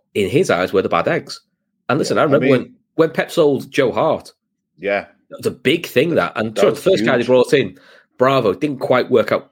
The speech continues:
Speaker 1: as well as Ederson, but you can see where he's going. And he just basically went, "You can't play the way I wanna play," and probably didn't like his attitude. And look, Joe Hart hasn't really done much since he left City.
Speaker 2: Yeah.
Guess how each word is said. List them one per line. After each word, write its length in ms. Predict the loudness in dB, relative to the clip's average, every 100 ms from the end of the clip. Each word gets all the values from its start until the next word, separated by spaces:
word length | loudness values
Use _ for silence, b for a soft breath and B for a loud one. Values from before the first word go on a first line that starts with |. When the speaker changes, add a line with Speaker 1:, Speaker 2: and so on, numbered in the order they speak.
| -6
Speaker 1:
as 140 | -2
well 160 | 2 4
as 80 | 4
Ederson, 400 | 2 -2 -10 -14 _ _ _ _ _ _
but 80 | -4
you 40 | -2
can 100 | 2
see 100 | 4
where 100 | 4
he's 80 |
going. 220 | 4 2 2 B B
And 80 | -4
he 40 |
just 100 | 0
basically 240 | 0 2 0
went, 120 | -2 _
"You 140 | -10 0
can't 200 | 0 2
play 140 | 2
the 120 | 4 4
way 80 |
I 40 | 4
wanna 220 | 2 0
play," 320 | 0 0 0 -2
and 260 | -4 -4 -4
probably 180 | -4 0
didn't 160 | 0
like 140 | 0 0
his 100 | 0
attitude. 480 | -2 -4 -4 -4 -4 _ _ _ _ _
And 140 | 0 2
look, 140 | 2
Joe 140 | 2
Hart 280 | 2 2 2
hasn't 200 | -2 0
really 180 | 0 0
done 160 | 0 0
much 220 | 0 0
since 220 | -4 -8 -8
he 80 |
left 400 | 0 0 -2 -16 _ _ _ _
City. 360 | -2 -2 -2
Speaker 2:
Yeah. 200 | -6 -6